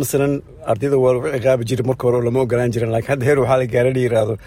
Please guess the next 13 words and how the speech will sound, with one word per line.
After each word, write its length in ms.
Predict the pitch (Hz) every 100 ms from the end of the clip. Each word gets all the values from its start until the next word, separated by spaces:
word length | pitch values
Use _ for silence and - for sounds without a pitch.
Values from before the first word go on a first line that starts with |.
| - - - -
maba 280 | 127 147 165
la 60 | 139
garan 240 | 120 143
karo 220 | 135 131 110
oo 140 | 117
hab 180 | 113 143
lagu 140 | 135 123
garto 240 | - 131
ma 100 | 120 113
laha, 100 | 107
inkastoo 300 | 127 131 139 123
technology-ga 640 | 123 127 131 117 127 113 - -
hab 80 | -